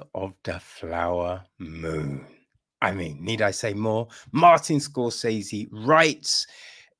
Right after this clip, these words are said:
well, directs and co-writes with Eric Roth. It's starring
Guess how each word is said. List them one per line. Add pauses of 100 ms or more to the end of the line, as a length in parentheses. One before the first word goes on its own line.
(140)
well,
directs
and
co-writes
with (120)
Eric
Roth. (240)
It's
starring